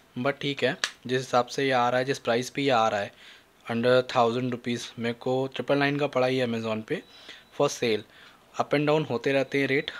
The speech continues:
तो आप देख लेना। तो ये था एक छोटा सा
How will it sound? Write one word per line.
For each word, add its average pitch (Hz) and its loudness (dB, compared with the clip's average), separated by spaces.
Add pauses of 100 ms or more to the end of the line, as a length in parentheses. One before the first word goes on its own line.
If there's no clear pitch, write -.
(340)
तो 110 -2
आप 107 0
देख 113 -4
लेना। 127 -4 (2250)
तो 127 -2
ये 135 6
था 156 6
एक 165 2
छोटा 139 2
सा 165 0